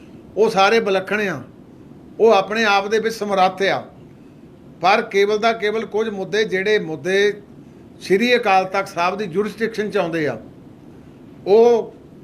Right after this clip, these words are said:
ਉਹ ਉਹਨਾਂ ਤਖਤ ਸਾਹਿਬਾਨਾਂ ਦਾ,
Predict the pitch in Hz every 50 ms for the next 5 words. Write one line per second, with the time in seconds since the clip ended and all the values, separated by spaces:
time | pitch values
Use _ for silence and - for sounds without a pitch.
0 | - - - - - - - - 185 208 220 214 220 233 226 214 - 185 175 165
1 | - - - 180 147 170 185 160 175 165 156 147 151 160 170 175 180 185 180 170
2 | 165 180 185 180 - -